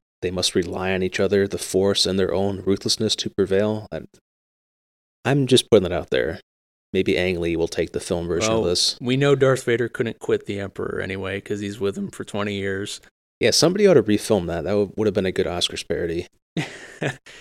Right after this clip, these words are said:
Speaker 2: And then we got another book that's, I think it's a little closer to, uh, it's probably in the middle of New,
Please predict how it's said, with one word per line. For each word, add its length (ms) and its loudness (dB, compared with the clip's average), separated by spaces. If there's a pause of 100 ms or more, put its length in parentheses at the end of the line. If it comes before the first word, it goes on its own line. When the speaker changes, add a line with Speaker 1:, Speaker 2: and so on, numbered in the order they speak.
(320)
Speaker 2:
And 120 2
then 120 4
we 80 4
got 160 6
another 320 2
book 480 -2 (880)
that's, 260 -2
I 100 -4
think 280 0
it's 240 -2
a 100 -4
little 300 0
closer 500 4
to, 800 2 (340)
uh, 160 -2
it's 140 -14
probably 300 6
in 100 2
the 80 0
middle 380 -2 (260)
of 240 0
New, 280 -2